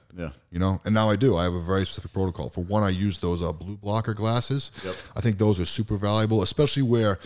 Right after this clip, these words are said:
Speaker 2: perhaps one of the biggest thing that affects people's sleep negatively is being on screens all the time,
Speaker 1: Yep.
Speaker 2: being around, uh, you know, ambient light and things like that. It's, it's gonna, it's gonna affect your body's ability. Um, for me, my eyes, for lack of a better way to put it, my eyes aren't tired,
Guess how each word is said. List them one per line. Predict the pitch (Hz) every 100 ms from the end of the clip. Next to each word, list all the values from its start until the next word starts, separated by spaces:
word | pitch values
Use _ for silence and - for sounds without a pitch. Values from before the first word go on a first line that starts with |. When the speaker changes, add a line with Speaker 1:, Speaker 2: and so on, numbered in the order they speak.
| - -
Speaker 2:
perhaps | - - 127 117 -
one | 110
of | 95
the |
biggest | 82 85 110 110 -
thing | - 104 98
that | 92 -
affects | 101 - 98
people's | - 104 92 85
sleep | - 95 87
negatively | 95 104 95 80 80
is | 80
being | 78 95 90
on | 87
screens | - 98 104
all | 110
the | 117
time, | 113 127 147 - 71
Speaker 1:
Yep. | - - -
Speaker 2:
being | 101 101
around, | 98 95 90 87 82
uh, | 87 85 85
you | 98
know, | 80 73 -
ambient | 95 92 90 76
light | 98 104
and | 90
things | 101 98
like | 101 -
that. | 110 107
It's, | - -
it's | 101
gonna, | - 120 104
it's | 98
gonna | - 123 98 -
affect | 98 - 113 -
your | 98
body's | 101 104 98
ability. | 90 104 110 107 90 - - - - _
Um, | 92 92 87
for | - 104
me, | 135 185
my | 117 110 104
eyes, | 107 120 110 92 - - -
for | 110
lack | 117
of | 110
a |
better | 104
way | 92
to |
put | - 110
it, |
my | 90 95
eyes | - 101 110 98 - -
aren't | 92 87
tired, | - 82 76